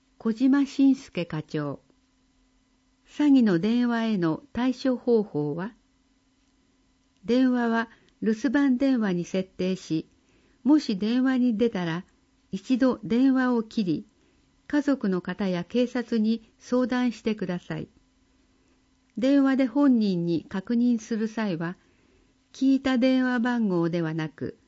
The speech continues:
登録してある電話番号へ連絡してください。万が一、家に訪問してきた場合は、ドアを開けずにインターフォンで要件を確認し、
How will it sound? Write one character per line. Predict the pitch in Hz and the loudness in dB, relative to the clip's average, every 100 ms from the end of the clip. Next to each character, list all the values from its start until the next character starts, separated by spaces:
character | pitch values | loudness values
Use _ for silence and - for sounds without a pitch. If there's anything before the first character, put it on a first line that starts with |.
| _ _ _ _ - | _ _ _ _ -2
登 | 277 285 | 2 2
録 | 285 285 269 | 2 0 -2
し | - | -2
て | 247 | -4
あ | 240 | -2
る | 190 - | -2 -4
電 | 165 233 247 | -2 -2 0
話 | 247 | -2
番 | 233 240 220 | -4 -2 -2
号 | 190 165 151 | -2 -2 -4
へ | 165 - _ _ | -6 -10 _ _
連 | 190 220 | -6 0
絡 | 220 208 208 | 0 0 -4
し | 196 | -8
て | - | -8
く | 165 165 | -10 -8
だ | 165 | -10
さ | - 151 | -10 -12
い。 | 139 _ _ _ _ _ _ _ _ _ _ _ _ | -12 _ _ _ _ _ _ _ _ _ _ _ _
万 | 208 269 262 | -2 0 2
が | 214 | 0
一、 | 185 170 - 170 185 _ _ _ - | -2 -6 -6 -6 -6 _ _ _ -8
家 | 202 285 | 0 4
に | 262 202 - | 4 2 -2
訪 | - 214 247 | -4 0 2
問 | 254 262 | 2 2
し | 240 | -2
て | - 247 | -4 -6
き | - | -6
た | 175 165 | -8 -6
場 | 165 190 | -4 -4
合 | 190 185 | -4 -4
は、 | 180 190 _ _ _ _ _ - | -6 -8 _ _ _ _ _ -2
ド | 269 285 | 0 2
ア | 240 165 | 2 0
を | |
開 | - 165 | -2 -6
け | - 208 | -2 -2
ず | 214 | 0
に | 190 196 202 _ _ _ - | 0 -2 -4 _ _ _ -2
イ | 247 | 2
ン | 269 | 2
タ | 277 269 247 | 0 -2 -2
ー | |
フ | 214 | -2
ォ | 196 | -2
ン | 165 | -2
で | 160 170 - | -4 -6 -4
要 | 208 254 | 0 0
件 | 254 262 240 180 | 0 -2 -2 0
を | 165 | -2
確 | - 170 - | -4 -8 -4
認 | 190 190 180 | -4 -2 -4
し、 | - - 175 | -6 -6 -6